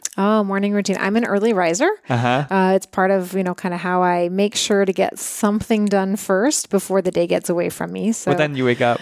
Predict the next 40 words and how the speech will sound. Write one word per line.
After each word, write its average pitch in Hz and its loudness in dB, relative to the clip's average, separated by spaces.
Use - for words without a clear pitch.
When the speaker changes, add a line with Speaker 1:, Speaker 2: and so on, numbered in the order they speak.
Speaker 1:
I 196 0
wake 233 0
up 240 0
usually 233 -2
between 208 -2
five 196 0
and 233 -2
five 262 0
thirty, 208 -4
Speaker 2:
All 143 4
right, 180 4
Speaker 1:
uh, 185 0
Speaker 2:
all 180 2
right. 185 2
Speaker 1:
depending 190 0
on 190 -2
what 190 -4
time 185 -4
I, 180 -4
I 185 -4
get 180 0
to - 2
Speaker 2:
Uh-huh. 127 2
Speaker 1:
bed. 170 0
And 185 -2
I 185 0
do 208 0
really 208 2
have 190 0
a 190 0
morning 175 -6
routine. 160 -8
So 170 -2
it 160 -2
includes 165 -4
exercise, 226 0
Speaker 2:
Mm-hmm. 180 -2
Speaker 1:
it 160 -2
includes 170 -4
coffee, 247 0